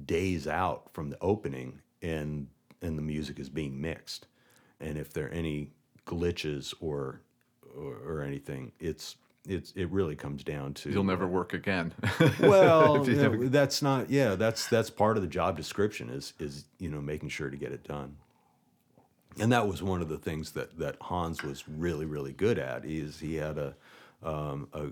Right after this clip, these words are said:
Speaker 1: a, a really great organization of resources, of, of great mixers, great engineers.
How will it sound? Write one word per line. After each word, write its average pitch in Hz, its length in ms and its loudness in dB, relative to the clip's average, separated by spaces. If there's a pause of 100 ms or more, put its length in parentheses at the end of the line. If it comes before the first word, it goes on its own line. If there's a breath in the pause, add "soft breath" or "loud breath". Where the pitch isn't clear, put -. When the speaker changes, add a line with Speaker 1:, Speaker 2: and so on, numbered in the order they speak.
(140)
Speaker 1:
a, 69 180 -6 (160)
a 80 40 -6
really 71 420 -6 (200)
great 78 600 -4 (200)
organization 76 1000 -2 (100)
of 71 480 -6
resources, 80 920 -2
of, 64 280 -10
of 71 220 -14
great 85 400 -2
mixers, 78 640 -4
great 80 320 -4
engineers. 76 800 -6